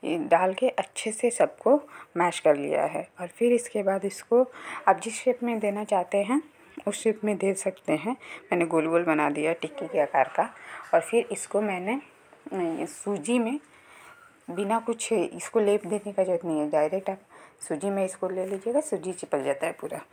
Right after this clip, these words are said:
और इस तरह मैंने सारे बना के तैयार कर लिए हैं और फिर इसको बनाने के लिए मैंने तेल में fry नहीं किया है, Deep fry। आप डीप fry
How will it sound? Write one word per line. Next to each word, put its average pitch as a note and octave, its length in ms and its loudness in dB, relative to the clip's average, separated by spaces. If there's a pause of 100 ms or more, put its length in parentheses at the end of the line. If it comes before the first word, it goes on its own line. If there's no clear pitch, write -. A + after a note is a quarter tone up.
(280)
और F3+ 80 6
इस F#3+ 120 -4
तरह G#3+ 140 2
मैंने G#3+ 220 0
सारे F3 300 -4
बना F#3 300 -4
के B3 140 0
तैयार G3 340 0
कर D#3 200 2
लिए D#3+ 180 -4
हैं C#3+ 180 -4 (380)
और F3+ 60 4
फिर G#3+ 220 0
इसको G#3+ 320 0
बनाने G#3+ 380 2
के A3 140 -4
लिए A3+ 160 2
मैंने A3 280 -4 (360)
तेल C4+ 220 2
में C#4 200 4
fry G#3+ 360 4
नहीं A#3 180 0
किया F3 280 -2
है, G#3+ 120 -2 (440)
Deep G3+ 280 0
fry। E3+ 240 6
आप G3 100 2
डीप E3 260 -6
fry A3+ 340 0